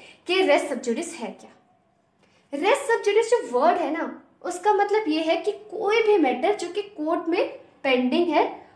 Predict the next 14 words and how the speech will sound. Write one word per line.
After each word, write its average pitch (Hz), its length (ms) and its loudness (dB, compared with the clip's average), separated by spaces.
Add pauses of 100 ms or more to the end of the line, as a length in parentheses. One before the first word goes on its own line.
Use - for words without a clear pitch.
(120)
उसका 349 300 0
फैसला 330 460 2
भी 415 200 2
नहीं 254 340 -2
आया 185 220 -10
है। 202 280 -12 (460)
इसे 339 160 -6
बोलने 294 340 -2
के 370 100 -2
बहुत 240 320 0
से 294 80 -4
ढंग 214 260 -6
हैं, 247 100 0
जैसे 254 240 -2